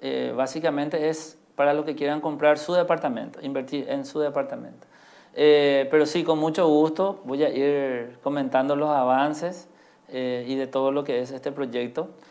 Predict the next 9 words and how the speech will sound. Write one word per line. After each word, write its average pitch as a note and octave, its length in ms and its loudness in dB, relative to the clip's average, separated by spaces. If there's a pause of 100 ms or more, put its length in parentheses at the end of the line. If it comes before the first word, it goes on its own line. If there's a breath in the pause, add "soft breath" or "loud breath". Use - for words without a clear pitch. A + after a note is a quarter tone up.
(260 loud breath)
Realmente D#3+ 460 4
es E3 60 6
una E3 180 0
empresa, D3 1000 2
la C#3 120 2
empresa C#3 320 -4
se D#3 100 -6
llama C#3+ 340 0
Proinvest, C#3+ 680 -2